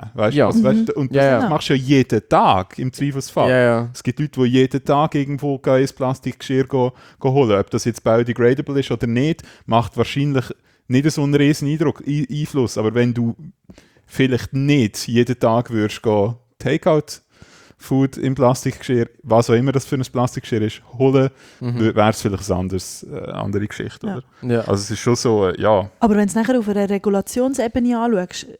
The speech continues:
Speaker 1: Schwierig.
Speaker 3: ich meine, die E U hat ja, hat ja
Speaker 1: Ja.
Speaker 3: Bestimmungen rausgegeben, von wegen Plastik soll einfach rezyklierbar sein und,
Speaker 2: Ja.
Speaker 3: äh, nicht mehr Einwegplastik. Und das,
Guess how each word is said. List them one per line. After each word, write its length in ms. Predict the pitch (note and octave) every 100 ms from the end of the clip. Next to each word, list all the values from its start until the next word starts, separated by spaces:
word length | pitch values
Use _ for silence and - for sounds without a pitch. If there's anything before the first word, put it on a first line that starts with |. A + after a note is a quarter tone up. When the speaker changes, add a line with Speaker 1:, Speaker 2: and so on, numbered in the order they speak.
| -
Speaker 1:
Schwierig. 280 | - G2 G3
Speaker 3:
ich 20 |
meine, 180 | G3+ F#3+
die 100 | -
E 160 | G#3 G#3+
U 200 | A3+ A#3
hat 120 | G#3
ja, 320 | G3 F#3 F#3 -
hat 160 | F#3+ F#3+
ja 80 | F#3
Speaker 1:
Ja. 60 | F3+
Speaker 3:
Bestimmungen 640 | E3+ G3 - G#3 G#3 G#3 G3+
rausgegeben, 460 | G3 G#3 F#3 F#3
von 120 | F#3+ F3+
wegen 280 | F3+ F3+
Plastik 400 | F3 F3+ F3 G3
soll 340 | - F#3 F3 F3+ - - -
einfach 160 | -
rezyklierbar 640 | E3 - - G#3+ G3+ G3+ F#3+
sein 440 | - F#3+ F#3+ F#3+
und, 220 | F3 F3
Speaker 2:
Ja. 80 | F3+ F3
Speaker 3:
äh, 20 |
nicht 120 | F3
mehr 120 | E3+ F#3+
Einwegplastik. 680 | G3+ G3 G3 F#3+ - G3
Und 180 | F3+ F3
das, 240 | E3+ -